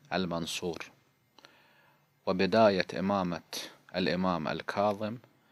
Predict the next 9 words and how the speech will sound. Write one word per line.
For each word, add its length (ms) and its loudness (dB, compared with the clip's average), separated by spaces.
كانت 500 4
في 500 -4
عهد 320 4
المنصور. 640 -6
فلما 800 6
مات 400 10
المنصور 840 0
في 140 2
قضية 840 2